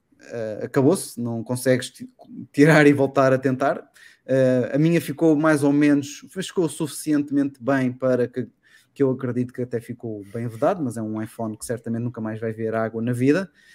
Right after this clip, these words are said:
A-, aliás, o meu até hoje também, aliás, o treze, só agora nas férias é que submergi um bocadinho. Eh, de resto, também nunca tinha experimentado água. Ahm, mas, portanto, neste caso,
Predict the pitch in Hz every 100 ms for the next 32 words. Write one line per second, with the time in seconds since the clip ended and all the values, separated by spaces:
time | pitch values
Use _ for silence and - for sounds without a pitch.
0 | - _ 131 120 131 139 131 127 135 135
1 | 135 135 135 131 131 131 127 127 123 120
2 | - - 165 180 147 139 139 156 196 254
3 | 294 370 185 - - - _ _ - -
4 | 160 160 143 170 170 160 165 175 185 190
5 | 196 190 185 180 - - 151 160 147 151
6 | 175 170 190 151 147 147 _ _ _ -
7 | 120 113 - 135 135 147 147 143 143 143
8 | 143 143 139 135 135 135 131 120 101 95
9 | 95 _ _ _ _ - 123 117 113 113
10 | 107 110 107 - _ _ _ _ - -
11 | 147 147 - 151 143 156 151 - 156 190
12 | -